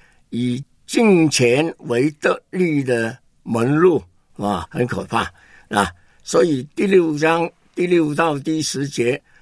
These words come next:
就论到钱财，哇，这个传道人也要注意那个钱财的问题。第六章第六节，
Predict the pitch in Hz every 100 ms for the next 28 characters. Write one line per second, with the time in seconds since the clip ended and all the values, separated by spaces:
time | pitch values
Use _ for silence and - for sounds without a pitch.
0 | _ - 196 185 160 180 147 117 - 104
1 | 135 165 - 90 101 - _ _ _ _
2 | - 117 87 - _ _ - 143 139 135
3 | 131 139 - _ _ _ _ _ - 120
4 | 139 151 151 123 120 139 107 135 127 117
5 | 175 151 139 151 135 131 135 117 - 101
6 | 113 143 - 95 120 120 113 123 90 95
7 | 104 - _ _ _ _ _ - 302 214
8 | 190 143 175 185 185 180 - 180 120 117
9 | 127